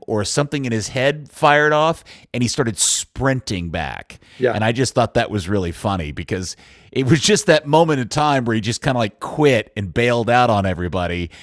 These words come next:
Speaker 1: <laughs> after he lost the ball. I just thought was a very, it was a, a teachable
Speaker 2: Yeah.
Speaker 1: moment. <laughs>
Speaker 2: That's a really important moment because, um, historically, Dante Sealy has not played a lot of defense.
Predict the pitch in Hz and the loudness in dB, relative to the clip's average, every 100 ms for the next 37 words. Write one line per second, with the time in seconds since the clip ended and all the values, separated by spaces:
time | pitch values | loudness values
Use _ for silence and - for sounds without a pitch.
0 | - - 107 - 147 151 131 135 123 117 | -14 -6 -2 0 0 -2 -2 0 2 0
1 | - 101 107 113 98 87 - - 95 107 | -2 -4 2 4 4 0 -4 -8 -4 -2
2 | 113 - 110 110 101 92 107 107 - 110 | -2 2 2 2 -2 -2 0 -2 -4 -4
3 | 104 - 107 101 139 123 123 104 127 120 | -4 -4 -8 -4 -4 -4 -6 0 2 0
4 | 80 73 71 - - 165 - 143 - 143 | -2 -8 -10 -12 -4 -4 -2 -4 -2 2
5 | 165 143 165 170 151 131 151 143 135 139 | 0 0 0 2 0 0 0 0 -2 -6
6 | 139 117 120 135 123 117 107 - _ _ | -6 -8 -8 -4 -4 -4 -8 -12 _ _
7 | _ 127 113 107 110 - _ _ 135 - | _ -8 -8 -12 -16 -20 _ _ -6 2
8 | 170 160 - 196 113 _ _ _ _ - | 4 2 0 -10 -12 _ _ _ _ -2
9 | 139 139 135 147 139 123 113 113 120 - | 2 2 2 0 -2 -2 -6 -8 -8 -6
10 | 127 120 120 110 113 104 98 - - | -4 -4 -6 -8 -12 -12 -18 -16 -16